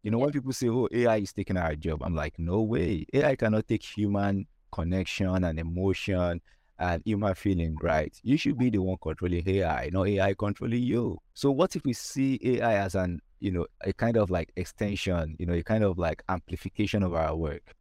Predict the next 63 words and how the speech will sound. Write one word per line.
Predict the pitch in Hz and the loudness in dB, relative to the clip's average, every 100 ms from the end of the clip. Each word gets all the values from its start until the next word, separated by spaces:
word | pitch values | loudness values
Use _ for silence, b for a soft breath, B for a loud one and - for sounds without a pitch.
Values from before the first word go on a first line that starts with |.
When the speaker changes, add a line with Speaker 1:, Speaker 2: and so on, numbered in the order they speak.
| _ | _
Speaker 1:
right? | 92 87 87 - | 2 2 2 0
And | 107 | 2
then | 131 | 2
we | 156 | 2
develop | 101 95 127 139 113 | -2 2 4 4 0
the | 95 | -6
skills | - - 98 85 - | -6 -4 -2 -2 -2
to | |
be | 92 | 0
able | 110 | 0
to | - | -2
master | 95 92 95 110 - 117 | -4 0 0 0 2 2
that | 101 98 | 2 0
A | 104 98 95 | 2 2 4
I | 92 - | 2 -2
to | 98 - | -6 -2
amplify | 127 - 135 - 123 123 | -4 0 -2 0 2 2
the | 98 | 0
work | 87 95 85 | 0 -2 0
that | 90 90 | 0 2
we | 82 | -2
do. | 73 - _ - | -6 -16 _ -2
I | 165 | -2
Speaker 2:
Yeah. | 156 | -2
Speaker 1:
think | - | -4
that's | 165 156 - | 0 0 2
what | 120 | 0
the | 98 | 0
future | 107 - 107 | -2 2 2
means, | 98 85 - | 2 -2 -2
like, | 80 82 - | 0 0 0
right? | 90 87 92 - | 2 2 0 0
If | 147 123 | 0 2
there's, | 107 - | 0 2
like, | 95 90 - _ _ _ | 2 0 -2 _ _ _
you | 98 | -2
know, | 92 90 98 | 2 2 0
a | |
car | 95 - 113 110 110 107 | -4 0 2 4 4 2
that | 98 - | 0 -2
can | 90 | -2
move | 98 92 | 0 0
on | 87 | 0
its | 87 - | -2 -2
own | 101 95 | 0 0
and | 87 | 0
you | |
don't | 90 98 | 2 2
have | - | 0
to | 73 | -4
drive, | 92 101 101 101 98 95 _ - | 0 2 4 2 0 -2 _ -6
you | 101 | -4
know, | - | -2
it's | 131 - | -2 0
your | 131 127 | 2 2
ability | 139 156 147 | 2 -4 -2
to | 113 | 0
be | 117 | 0
able | 117 | 0
to | 98 | -4
control | - 92 - 104 | -4 -4 0 0
those | 98 - | 0 0
cars, | 87 80 | 0 0